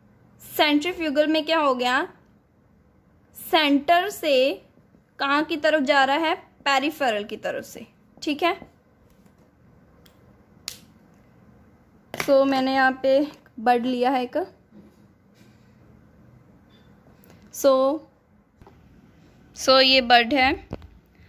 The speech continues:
अगर सबसे बाहर वाली पंखुड़ी सबसे पहले खुल जाए,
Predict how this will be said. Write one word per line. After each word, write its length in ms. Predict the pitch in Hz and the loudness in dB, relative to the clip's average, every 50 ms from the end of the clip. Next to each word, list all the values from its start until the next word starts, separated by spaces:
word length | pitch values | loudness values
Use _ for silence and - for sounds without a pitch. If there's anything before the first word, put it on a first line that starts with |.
| _ - - | _ -4 2
अगर 420 | - 185 269 262 302 311 269 220 | 2 4 4 6 6 4 4 4
सबसे 640 | 226 - - - - 294 277 - - - - 349 349 | 0 -4 -4 2 2 2 2 2 -2 -2 2 2 4
बाहर 540 | 294 247 240 240 226 233 262 277 311 285 302 | 4 6 6 6 6 6 4 2 0 0 0
वाली 260 | 294 311 302 302 302 | 2 2 2 2 0
पंखुड़ी 580 | 294 302 285 269 240 247 - - 277 262 277 285 | -2 -4 -6 -6 -6 -6 -4 -4 -2 -2 -2 -2
सबसे 360 | 285 311 285 - - 392 339 | -2 -2 -4 -2 2 0 2
पहले 400 | 320 - 277 269 - 254 247 262 | 4 6 4 4 4 4 2 0
खुल 240 | 294 - 277 262 254 | 0 0 0 0 2
जाए, 400 | 233 262 262 254 269 359 - | 4 6 6 6 4 2 -6